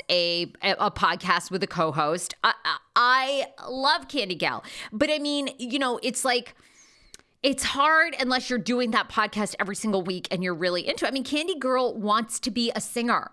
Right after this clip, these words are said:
an actress. That's what she is. You know, that's the focus. Whereas, like, to go back, I think, for a second, Tamara and Teddi are all in on this podcast. And even Robin and Giselle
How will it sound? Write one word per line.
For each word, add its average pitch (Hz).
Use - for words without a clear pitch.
an 226
actress. 220
That's 214
what 202
she -
is. 202
You 262
know, 180
that's 269
the 330
focus. 277
Whereas, 269
like, 247
to 269
go 220
back, 269
I 220
think, 208
for 202
a 196
second, 202
Tamara 403
and 262
Teddi 262
are 190
all 208
in 185
on 165
this 156
podcast. 147
And 285
even 370
Robin 302
and 247
Giselle 214